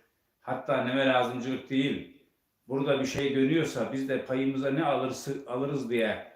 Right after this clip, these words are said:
bir zihniyet oluşmaya başladı. Hayır, biz payımızı Allah'tan istiyoruz. Resulullah'ın sofrasından istiyoruz.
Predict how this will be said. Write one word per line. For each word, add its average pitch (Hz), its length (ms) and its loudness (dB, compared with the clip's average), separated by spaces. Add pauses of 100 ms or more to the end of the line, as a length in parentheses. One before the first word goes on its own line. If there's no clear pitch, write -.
(160)
bir 139 80 0
zihniyet 139 640 4
oluşmaya 113 560 -4
başladı. - 500 -14 (460)
Hayır, 131 380 -2 (440)
biz 165 420 4
payımızı 156 540 4
Allah'tan 143 600 4
istiyoruz. 110 720 -6 (400)
Resulullah'ın 165 800 4
sofrasından 156 840 0
istiyoruz. 120 680 -4